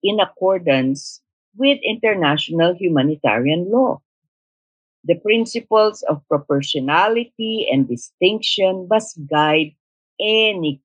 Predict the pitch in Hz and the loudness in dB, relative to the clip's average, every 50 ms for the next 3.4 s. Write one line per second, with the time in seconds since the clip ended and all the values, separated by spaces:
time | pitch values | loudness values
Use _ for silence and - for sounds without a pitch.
0 | - 143 135 135 127 - - 139 135 135 143 - - 143 143 139 135 131 127 - | -2 0 0 0 0 -2 -4 -2 -2 -2 -2 -4 -2 0 0 2 2 0 0 0
1 | 135 127 117 113 113 117 107 - - 104 104 - _ - - 101 98 98 95 90 | 0 0 2 2 0 0 -2 -2 -4 -4 -6 -8 _ -10 -6 -6 -4 -6 -6 -8
2 | - - _ _ _ _ _ _ _ - 190 214 220 214 180 165 147 131 123 127 | -10 -14 _ _ _ _ _ _ _ -2 0 2 2 2 0 0 0 0 0 -2
3 | 127 - 139 131 - 139 139 143 | -2 -4 -4 -4 -2 -4 -4 -6